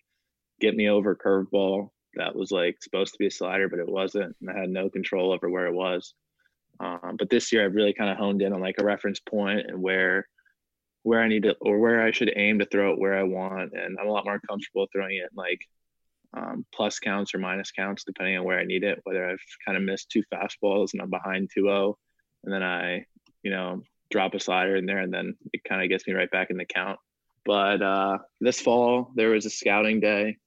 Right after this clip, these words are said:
um, that I, I, our, like, Georgetown coaches put together, and it was also with, like, the G W, uh, baseball team, the George Washington baseball team, um, and other kids from the area that had kinda draft interest, um, and aspirations to do so.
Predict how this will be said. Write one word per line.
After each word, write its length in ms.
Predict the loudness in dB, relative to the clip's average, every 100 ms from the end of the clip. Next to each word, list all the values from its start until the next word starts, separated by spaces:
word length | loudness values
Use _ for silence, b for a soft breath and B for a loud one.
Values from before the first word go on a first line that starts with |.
| _ _
um, 300 | -8 -6 -2
that 100 | 0
I, 60 | 0 0
I, 140 | -4 -4 -4
our, 260 | -2 0
like, 200 | 0 -2 -6 _ _ _ _ _ _ _ 0
Georgetown 360 | 0 2 -2 0
coaches 320 | 0 0 -4
put 180 | -4 0
together, 520 | 2 2 2 0 -2 B B B _
and 60 | -4
it 20 |
was 120 | 0
also 300 | -2 0 2
with, 180 | 2 2
like, 160 | -2 -2
the 60 | -2
G 200 | 0 2
W, 540 | 2 2 2 2 -2 -12 _ -8
uh, 200 | -6 0
baseball 320 | 0 0 -2
team, 140 | -2
the 60 | -2
George 180 | -2 -2
Washington 400 | -4 -6 -8 -4
baseball 340 | -4 -4 -12 -10
team, 200 | -10 -10 _ _ _ -14 -12 -6
um, 180 | -4 -2
and 80 |
other 160 | 0 2
kids 260 | 2 0 0
from 100 | -2
the 100 | 0
area 240 | 2 0
that 120 | -2 -2
had 340 | -2 -2 -2
kinda 180 | -6 -4
draft 360 | -2 -2 -4 -4
interest, 520 | -4 -2 -2 -2 -6 _ b b b _ _ -8
um, 200 | -6 -6
and 280 | -6 -8 -14 _ _
aspirations 540 | -6 -2 0 0 -2 -6
to 80 | -2
do 140 | 0
so. 380 | 0 0 -2